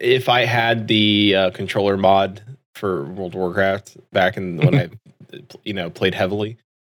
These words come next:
Speaker 1: uh,
Speaker 2: Mm-hmm.
Speaker 1: and I could s-, could have set that up to do fishing alone, I would have fished. I mean, I did fish a lot during Pandaria 'cause I wanted the, uh, water,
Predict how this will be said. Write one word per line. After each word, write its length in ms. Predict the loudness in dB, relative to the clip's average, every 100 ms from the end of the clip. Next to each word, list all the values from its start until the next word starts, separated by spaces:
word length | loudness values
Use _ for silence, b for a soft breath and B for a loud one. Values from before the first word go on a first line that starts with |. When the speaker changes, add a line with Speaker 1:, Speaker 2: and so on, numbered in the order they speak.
| -4
Speaker 1:
uh, 380 | 0 2 2 2
Speaker 2:
Mm-hmm. 80 | -2 -8 -14 -4
Speaker 1:
and 520 | -2 -2 -4 -10 -18 -4
I 180 | -2 0
could 280 | -2 -6 -8
s-, 220 | -12 -10 -10 -8
could 100 | -2
have 100 | 0
set 200 | 0 -2
that 140 | 0 -2
up 120 | -4
to 60 | -6
do 100 | -6
fishing 440 | 0 2 2 0 0
alone, 420 | 0 2 0 0
I 140 | 0 2
would 140 | 2
have 100 | 0
fished. 480 | -4 -4 -4 -10 -20 _ -2
I 40 |
mean, 140 | 0 2
I 100 | 2
did 220 | 2 0
fish 200 | 0 0
a 60 | 2
lot 220 | 2 2
during 160 | -2 -4
Pandaria 640 | -2 0 0 2 2 0
'cause 120 | 0
I 60 | 2
wanted 320 | 4 2 0
the, 240 | -2 -4 -4
uh, 280 | -4 -6
water, 460 | -2 0 2 0 -2